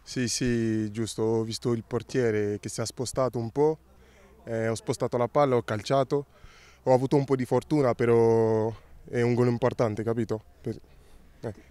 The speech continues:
Speaker 2: ti sei dato un grande affare, s-, eh, anche nel secondo tempo quando hai cercato gli spazi giusti per colpire, però sei stato sfortunato.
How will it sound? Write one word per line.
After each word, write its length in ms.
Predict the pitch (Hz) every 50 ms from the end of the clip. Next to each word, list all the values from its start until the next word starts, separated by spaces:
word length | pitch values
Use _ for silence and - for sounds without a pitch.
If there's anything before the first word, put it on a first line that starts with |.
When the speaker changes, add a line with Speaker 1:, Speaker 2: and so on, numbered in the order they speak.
| - -
Speaker 2:
ti 100 | - 135
sei 140 | 123 156
dato 220 | 156 160 160 156 165
un 60 | 160
grande 280 | 160 160 165 165 165 170
affare, 300 | 151 156 196 190 156 135
s-, 100 | - - -
eh, 560 | 139 139 143 143 139 139 143 139 139 139 139
anche 240 | 151 156 156 147 170
nel 100 | 165 156
secondo 380 | - - 160 139 156 151 143 151
tempo 260 | 143 165 165 143 120
quando 260 | 107 123 117 117 120
hai 60 | 120
cercato 380 | 104 131 120 - 135 131 135 135
gli 80 | 127 120
spazi 380 | - - 147 139 - 135 131
giusti 340 | 117 123 135 120 - - 127
per 160 | 120 127 -
colpire, 420 | _ - 127 - - 175 151 139 107 - - - -
però 140 | - - 156
sei 80 | 135 123
stato 260 | - - 139 123 127
sfortunato. 840 | 117 - - 135 117 104 - 120 107 95 85 87 - - - -